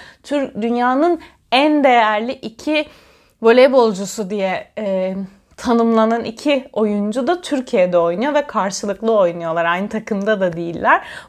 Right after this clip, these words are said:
Bu yüzden de çok kıymetli. E, ligin değerinin bu kadar az biliniyor olması bence tamamen şununla alakalı. Türkiye'de erkek başarıları futbol takımımızın "Bizim çocuklar." diye gidip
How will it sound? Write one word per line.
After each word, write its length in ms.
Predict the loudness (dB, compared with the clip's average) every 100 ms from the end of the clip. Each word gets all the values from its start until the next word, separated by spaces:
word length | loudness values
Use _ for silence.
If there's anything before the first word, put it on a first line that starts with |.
| -4
Bu 80 | -2
yüzden 340 | 0 0 2
de 100 | -2
çok 260 | -2 -10 -8
kıymetli. 640 | -10 -6 -8 -6 -4 -4 -6 -20 -18 0
E, 100 | 2 4 4 4
ligin 400 | 2 2 2 2
değerinin 720 | 2 2 2 2 0 0 0
bu 100 | -2
kadar 300 | -4 0 4
az 280 | 6 4 4
biliniyor 400 | 0 0 0 2
olması 480 | 2 2 0 -2 0
bence 360 | 0 0 0 -2
tamamen 720 | 0 -2 0 0 0 -2 -4 _ _ _
şununla 480 | -6 -2 0 2 0
alakalı. 600 | 0 2 0 0 -4 -4
Türkiye'de 720 | -2 -6 -4 0 0 4 2 2 -20 -20 -8
erkek 600 | -4 -2 -4 -4 -6 2
başarıları 840 | 2 2 2 0 2 2 2 2 0
futbol 400 | -4 -2 0 0
takımımızın 880 | -2 -4 0 2 2 0 0 2
"Bizim 540 | 4 4 6 6 6 2
çocuklar." 960 | 0 0 -2 -4 -4 0 2 0 -2
diye 180 | -4 -4
gidip 320 | -4 -4 -6